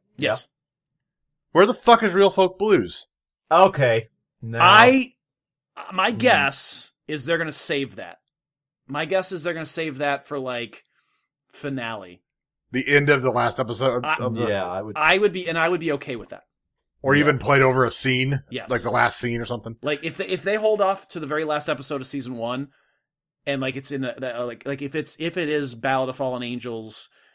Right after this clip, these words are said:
Speaker 1: and it's, like, that dramatic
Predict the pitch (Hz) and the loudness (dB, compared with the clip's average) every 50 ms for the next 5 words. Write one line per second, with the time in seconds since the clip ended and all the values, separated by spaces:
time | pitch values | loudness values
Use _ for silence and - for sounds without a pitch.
0 | _ _ _ - 120 120 117 117 117 117 113 113 113 113 120 113 - - - 120 | _ _ _ -14 -12 -10 -8 -8 -8 -8 -8 -10 -10 -10 -12 -10 -10 -12 -10 -8
1 | 120 117 113 110 - _ _ _ _ _ _ _ _ _ _ _ - 110 127 120 | -8 -6 -8 -8 -12 _ _ _ _ _ _ _ _ _ _ _ -12 -8 -6 -6
2 | 120 117 - _ _ _ - - 131 120 120 120 123 123 123 123 127 127 127 123 | -6 -6 -10 _ _ _ -10 -10 -8 -6 -6 -6 -6 -6 -4 -4 -4 -4 -4 -4
3 | 120 - - - | -6 -8 -14 -20